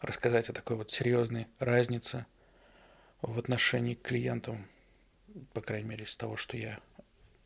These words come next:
наблюдаю или слышал. Вот после этого бутика мы, наверно,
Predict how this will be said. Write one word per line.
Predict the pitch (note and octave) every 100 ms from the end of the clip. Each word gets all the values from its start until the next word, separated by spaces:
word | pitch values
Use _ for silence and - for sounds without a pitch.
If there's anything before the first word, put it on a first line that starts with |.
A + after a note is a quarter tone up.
| _
наблюдаю | C3+ B2 A#2 A#2 B2 A#2 A2+ _
или | - A#2
слышал. | A2 - G#2 - - - - - - - _ - - - - - - - - - _ _ _ _ _ _ _ _ _ B2+ B2 B2 B2 B2 _ -
Вот | C#3+ C#3
после | - E3 - E3+
этого | E3+ D#3+ D#3
бутика | C3 B2 B2 C#3 D3+ - D#3+
мы, | D3+ D3+
наверно, | D3+ D3 D3+ D3 C#3+ C#3+